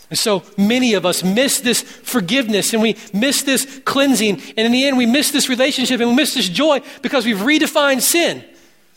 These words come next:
We haven't really confessed our sin because we've not seen it for what it is. We haven't agreed with God about it. There's no cleansing for that struggle.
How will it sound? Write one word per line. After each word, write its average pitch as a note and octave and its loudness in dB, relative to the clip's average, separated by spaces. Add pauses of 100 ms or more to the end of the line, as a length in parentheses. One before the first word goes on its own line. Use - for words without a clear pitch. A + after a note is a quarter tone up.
(220)
We C4 0
haven't C4+ 2
really D4+ 2
confessed - -2
our A#3 0
sin G#3+ 0 (260)
because C4 -2
we've - -4
not C4+ 2
seen D#4 4
it B3+ -2
for C4+ -2
what C4 2
it B3+ 0
is. C#4 -2 (480)
We C4+ 2
haven't C#4+ 2
agreed C4 2
with A3 -2
God C#4 0
about G3+ -2
it. B2+ -6 (1000)
There's A#3 0
no D4+ 2
cleansing D4 2
for B3 -2
that B3 0
struggle. B3 0